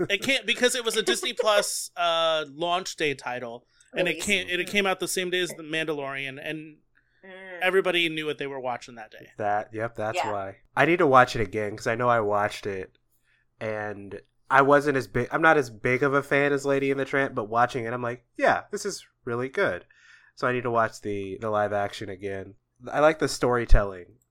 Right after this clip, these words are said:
Speaker 3: of Lady and the Tramp a lot. Like, I wrote down that they're the rat, they foreshadow the rat from the beginning, uh,
Speaker 1: Mm-hmm.
Speaker 3: stuff like that, because it comes back. Um,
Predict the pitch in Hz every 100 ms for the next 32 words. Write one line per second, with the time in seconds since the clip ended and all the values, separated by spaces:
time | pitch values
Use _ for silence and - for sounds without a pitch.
0 | - 117 107 101 - 107 110 110 107 101
1 | - 101 98 95 95 92 - 104 117 117
2 | 123 131 120 117 110 113 110 107 104 104
3 | - _ _ 135 127 113 110 117 - _
4 | - 127 139 127 - 120 113 104 101 98
5 | 101 - - _ - _ - 143 123 117
6 | 110 95 98 104 104 104 - _ _ _
7 | _ _ _ _ 107 95 - 135 123 107
8 | 110 104 113 107 113 107 120 107 - 101
9 | 101 98 - - - - _ - 117 110
10 | 101